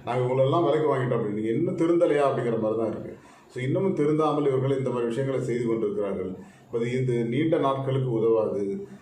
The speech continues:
இது நான் கூட சொன்னேன், இந்தியா கூட்டணி ஆட்சி அமைப்பதற்கு முயற்சிக்கவே வேண்டாம். தானாக முன் வந்து இவர்களே வந்து கண்டிப்பா மக்களை, அஹ், ஏமாற்றி, அஹ், துவம்சம் பண்ணி ரெண்டாயிரத்தி இருபத்தொன்பதுல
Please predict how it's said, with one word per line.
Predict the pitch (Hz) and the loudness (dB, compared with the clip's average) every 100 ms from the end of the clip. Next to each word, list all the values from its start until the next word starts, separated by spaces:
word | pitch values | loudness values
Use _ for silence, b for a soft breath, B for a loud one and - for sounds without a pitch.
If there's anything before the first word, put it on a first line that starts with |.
| B | B
இது | 117 120 120 117 | -4 -2 0 0
நான் | 120 143 | 0 0
கூட | 170 180 | 2 2
சொன்னேன், | 147 139 135 - 131 | 2 -2 -2 -4 -2
இந்தியா | 139 170 | 2 2
கூட்டணி | 165 147 143 156 | 2 0 0 -2
ஆட்சி | 143 135 151 | -2 -2 0
அமைப்பதற்கு | 147 139 135 117 | 0 0 -2 -2
முயற்சிக்கவே | 127 135 135 143 135 120 | -2 -2 0 0 2 2
வேண்டாம். | 107 107 104 - B B B - - | 0 -2 -4 -8 B B B -14 -8
தானாக | 110 127 160 175 175 175 | -2 2 4 4 4 2
முன் | 147 143 | 2 0
வந்து | 143 139 135 | 0 0 0
இவர்களே | 123 131 143 156 | 2 2 4 4
வந்து | 147 131 127 117 - B B B | 4 2 0 -2 -4 B B B
கண்டிப்பா | 120 131 135 147 135 120 | -4 -2 0 2 2 2
மக்களை, | 110 117 117 143 131 117 | 0 -2 0 0 2 2
அஹ், | 113 110 107 | 2 2 0
ஏமாற்றி, | 113 120 120 113 113 113 113 B B - | 0 -2 -2 -2 -2 -2 -4 B B -10
அஹ், | 117 113 107 | -4 -2 -2
துவம்சம் | 117 131 117 113 | 0 0 0 0
பண்ணி | 117 113 117 117 | 0 0 -2 -2
ரெண்டாயிரத்தி | 117 117 139 135 | -2 0 2 2
இருபத்தொன்பதுல | 131 135 127 110 110 107 | 0 0 0 0 0 0